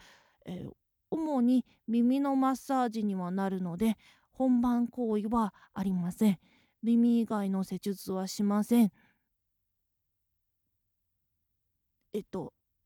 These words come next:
以上です。<laughs> あ、この説明あんまり俺得意じゃなくて。<laughs> あ、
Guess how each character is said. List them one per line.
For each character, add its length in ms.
以 120
上 180
で 120
す。 280
<laughs> 600
あ、 240
こ 120
の 120
説 220
明 180
あ 40
ん 120
ま 120
り 100
俺 240
得 280
意 40
じ 80
ゃ 60
な 100
く 80
て。 120
<laughs> 720
あ、 360